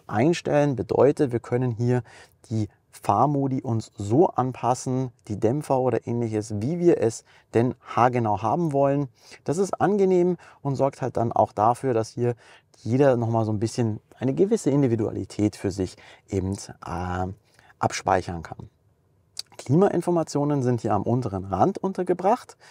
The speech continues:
und eben zusätzlich hier über den Slider, der jetzt endlich beleuchtet ist. Man hat also die Möglichkeit, hier die, äh, Temperatur entsprechend zu regeln,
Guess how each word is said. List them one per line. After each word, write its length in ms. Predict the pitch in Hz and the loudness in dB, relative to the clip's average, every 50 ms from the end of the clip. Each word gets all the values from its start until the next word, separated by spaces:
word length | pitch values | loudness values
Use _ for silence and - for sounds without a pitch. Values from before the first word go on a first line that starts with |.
| - - - - - _ | -20 -20 -20 -20 -20 _
und 460 | - - 113 151 214 226 - - - - - | -2 0 2 2 2 2 -2 -6 -14 -20 -6
eben 220 | - 117 123 127 117 | -2 0 0 0 0
zusätzlich 520 | - - 127 127 123 120 - - 117 110 | -2 -4 -2 -2 -2 -2 -2 -4 -6 -6
hier 200 | - - 117 113 - | -4 -2 -2 -2 -2
über 120 | 95 98 | -2 -4
den 140 | - 90 85 | -4 -4 -6
Slider, 600 | - - - - - 110 156 185 220 226 240 233 - _ _ _ _ - | -8 -10 -8 -2 2 2 2 2 2 0 -2 -4 -8 _ _ _ _ -4
der 120 | 120 120 | 0 0
jetzt 220 | 127 120 - - - | 0 0 -2 -4 -4
endlich 400 | 117 123 - - 98 - - - - | -6 -4 -4 -6 -8 -8 -12 -14 -4
beleuchtet 600 | 85 90 87 90 90 110 175 208 - - 202 - | -2 0 0 2 2 2 2 2 2 0 0 4
ist. 300 | - 190 202 - - - - - - - - _ | 4 2 2 2 -2 -10 -20 -20 -20 -20 -12 _
Man 120 | 104 104 | -4 -4
hat 100 | 107 - | -2 -2
also 120 | - 101 98 | -4 -4 -4
die 80 | 95 | -4
Möglichkeit, 500 | 95 95 107 113 - - - 92 85 - | -4 -4 -4 -6 -8 -8 -6 -6 -6 -8
hier 420 | - - - 135 147 165 175 175 - - - - - - _ _ - | -8 -4 0 4 4 4 4 4 0 -8 -18 -20 -20 -20 _ _ -2
die, 180 | 123 127 127 135 | 0 0 2 0
äh, 300 | - - - 107 107 101 | 0 0 0 0 0 0
Temperatur 840 | - - 113 110 - - 95 98 - - - 160 180 190 - - - | -2 -2 -2 0 0 -2 -2 -6 -6 -6 0 4 4 4 4 2 -2
entsprechend 640 | 127 120 - - - 110 104 - 104 90 - - _ | -6 -8 -8 -4 -4 -4 -4 -4 -8 -12 -12 -16 _
zu 140 | - - 101 | -8 -6 0
regeln, 460 | 92 123 180 202 196 190 185 185 | 2 2 4 6 6 4 4 2